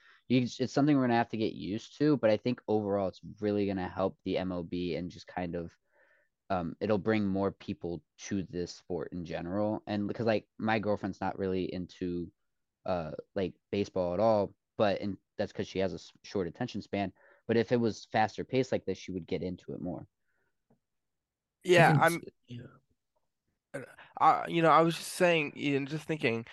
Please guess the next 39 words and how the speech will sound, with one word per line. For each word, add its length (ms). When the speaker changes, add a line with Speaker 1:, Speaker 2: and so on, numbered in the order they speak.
Speaker 2:
you 340
look 220
at 220
the 140
other 360
major 640
sports, 800
you 100
know, 140
you 220
have, 580
um, 560
eh, 100
basketball 640
is 100
one 160
of, 200
you 120
know, 220
one 180
of 80
the 80
leading 320
sports 540
in 120
America. 500
And 140
I 100
think 220
that's 180
just 220
because 260
if 120
you 80
look 120
at 120
it, 120
there's 180
something 400